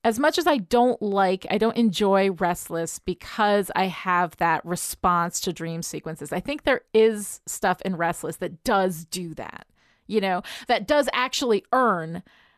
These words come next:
you know, all of that abstraction, all of that symbolism, right? And when we get there, I trust you to be my <laughs> guide to get me through that space so that I can see it without being just incredibly irritated.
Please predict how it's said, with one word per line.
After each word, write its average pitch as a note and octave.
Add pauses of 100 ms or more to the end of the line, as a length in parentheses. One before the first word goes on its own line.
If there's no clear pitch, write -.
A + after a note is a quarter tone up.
you A3
know, F#3+
all G#3+
of G3
that F3+
abstraction, -
all G3+
of F#3
that D#3
symbolism, D#3
right? F#3
And G#3
when A3
we G#3+
get F#4+
there, G3
I G3
trust -
you F3+ (320)
to A#3
be A3
my F3+
<laughs> F3
guide F#3+ (340)
to B3
get A3
me E4+
through C#4+
that F#3+
space D#3+
so F3+
that E3+
I E3
can D#3+
see -
it G3+
without E3+
being D#3+
just -
incredibly A#3+
irritated. E3